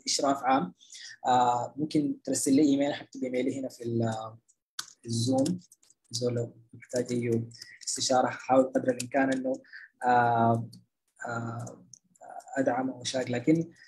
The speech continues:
عملية الإشراف على مشروع يعني هي عملية كبيرة، يعني بتمنى والله إنه ال-، ال-، الأساتذة في الجامعات يعني يركز مع الطلاب أكتر، لأنه دي حاجة مهمة شديد.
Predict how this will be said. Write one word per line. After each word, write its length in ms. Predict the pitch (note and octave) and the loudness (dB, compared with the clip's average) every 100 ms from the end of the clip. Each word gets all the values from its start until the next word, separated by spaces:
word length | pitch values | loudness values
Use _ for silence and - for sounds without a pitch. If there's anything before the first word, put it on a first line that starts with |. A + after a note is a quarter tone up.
| - - - _ | -20 -20 -20 _
عملية 280 | C3+ C#3 D#3 D#3 | 4 8 8 8
الإشراف 540 | C#3+ D3+ D#3+ D#3 E3 | 6 6 8 10 8
على 300 | C3+ D3 D3 | 8 6 6
مشروع 400 | - D3 D#3 E3 | 2 6 6 8
يعني 260 | C3 B2+ C#3+ | 4 2 4
هي 340 | D3+ C#3+ - _ _ - | 4 4 0 _ _ -10
عملية 360 | B2+ C#3+ D#3 D#3 | -4 2 4 4
كبيرة، 360 | C#3 D3+ D#3 | 2 4 4
يعني 220 | C3+ B2 | 2 0
بتمنى 320 | A#2+ A#2 C#3+ D3 | -8 -10 -6 -2
والله 300 | C3+ C#3+ D3+ | 0 0 -2
إنه 100 | C3+ | -6
ال-، 360 | B2 A#2+ A#2+ - _ _ _ _ - | -10 -10 -10 -14 _ _ _ _ -6
ال-، 1120 | A#2+ A#2+ A#2+ A#2 A2+ A2+ A2+ A2+ A2+ A#2+ - _ _ _ _ _ _ _ _ | -4 -4 -4 -2 -2 -2 -6 -10 -10 -14 -20 _ _ _ _ _ _ _ _
الأساتذة 320 | C3 D#3+ D3+ | 0 4 4
في 60 | D3+ | 4
الجامعات 640 | - C3+ C3 C3 D3 - - B2+ | -2 -2 2 4 2 0 -10 -6
يعني 460 | A#2+ A#2+ A#2+ A#2+ - | -4 -4 -4 -6 -8
يركز 300 | C3 C3+ C3+ C3 | -6 -4 -2 -2
مع 100 | B2 | -2
الطلاب 380 | - B2+ C3+ C3+ | -2 0 2 0
أكتر، 200 | - C3 | -4 -6
لأنه 120 | C3 | -6
دي 100 | C3 | -4
حاجة 220 | C3+ C3 | -2 0
مهمة 200 | A#2+ B2 | -2 -4
شديد. 380 | - - A2+ | -8 -6 -6